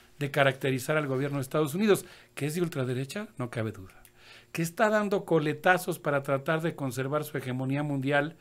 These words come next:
frente al surgimiento de nuevos poderes como son, por ejemplo, China o Rusia, es un hecho. Pero es en ese contexto que tenemos que entender lo que está ocurriendo hoy en América Latina,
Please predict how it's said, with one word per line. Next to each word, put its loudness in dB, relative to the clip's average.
frente -2
al 0
surgimiento 0
de 2
nuevos 0
poderes 0
como -6
son, -4
por 4
ejemplo, -2
China -2
o 2
Rusia, 2
es -6
un 2
hecho. -2
Pero 2
es 2
en 2
ese 0
contexto -2
que -2
tenemos 0
que -4
entender -2
lo 0
que -6
está 0
ocurriendo 0
hoy 4
en -2
América 0
Latina, 0